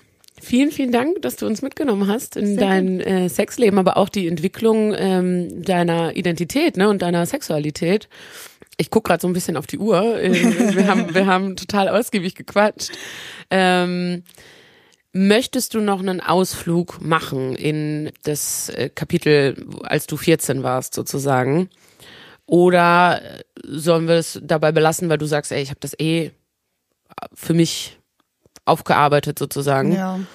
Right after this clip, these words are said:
Speaker 2: Also ich kann mich ja sowieso nicht mehr wirklich an etwas erinnern.
Speaker 1: Mhm.
Speaker 2: Deswegen können wir da, glaub ich, gar nicht so viel draus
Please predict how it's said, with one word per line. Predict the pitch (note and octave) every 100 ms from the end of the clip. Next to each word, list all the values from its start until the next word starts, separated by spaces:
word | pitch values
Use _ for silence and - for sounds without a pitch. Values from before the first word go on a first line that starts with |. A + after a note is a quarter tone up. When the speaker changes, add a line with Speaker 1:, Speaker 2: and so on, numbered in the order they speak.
| - - - - - -
Speaker 2:
Also | F#3+ A3 -
ich | G#3
kann | - A3+
mich | A#3+
ja | A3 G3
sowieso | F3+ F3+ G#3 G#3 G3
nicht | G3 F#3+
mehr | F#3
wirklich | F#3 G3 F3+
an | F#3
etwas | F#3 F#3 F3
erinnern. | E3 G3+ E3+ E3+ F3 _
Speaker 1:
Mhm. | E3+ D#3+
Speaker 2:
Deswegen | E3+ - G3 F#3+ F#3+ F#3+ - _ -
können | - G#3+
wir | G#3
da, | G3
glaub | F#3 G3
ich, | G3
gar | G3
nicht | G3+ G3+
so | G#3 G#3+
viel | - - G#3+ G3+ G3+ - - -
draus | - G3+ - -